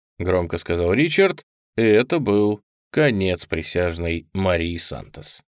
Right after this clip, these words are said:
Судья попросил её привести и терпеливо объяснил ей решение суда, извинившись за то, что ему пришлось её освободить.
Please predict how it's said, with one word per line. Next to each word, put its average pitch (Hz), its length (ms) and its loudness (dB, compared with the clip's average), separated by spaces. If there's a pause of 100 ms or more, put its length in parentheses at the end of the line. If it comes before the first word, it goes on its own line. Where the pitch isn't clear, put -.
(360)
Судья 175 460 2
попросил 170 600 2
её 135 320 4
привести 123 800 4
и 196 240 0
терпеливо 120 680 4
объяснил 98 640 0
ей 120 200 4
решение 120 540 0
суда, 82 460 -4 (360)
извинившись 127 800 2
за 87 160 0
то, 143 260 0
что 147 220 -4
ему 92 280 0
пришлось 92 600 -4
её 85 300 -2
освободить. 85 760 -6